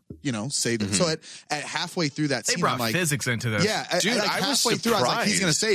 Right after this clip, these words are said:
Speaker 1: save him, right?" Like, it, I mean, he can't just let all these people die, right? And he was like, "No, no, fuck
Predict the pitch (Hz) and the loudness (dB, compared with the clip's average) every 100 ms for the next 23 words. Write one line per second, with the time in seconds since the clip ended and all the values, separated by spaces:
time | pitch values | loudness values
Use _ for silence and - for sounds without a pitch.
0 | 117 90 98 131 123 113 135 - 113 123 | 0 -4 -2 -2 0 -2 -2 -6 -6 -4
1 | 123 135 - 147 101 101 107 95 85 82 | -2 -2 -2 -2 -4 -8 -6 -6 -8 -10
2 | 92 - 107 123 87 90 101 135 - _ | -12 -8 -4 -4 -4 -4 -2 -4 -8 _
3 | _ _ - 98 92 92 95 101 90 90 | _ _ -10 -8 -6 -6 -6 -4 -4 -6
4 | 123 196 262 - | -4 -4 -6 -10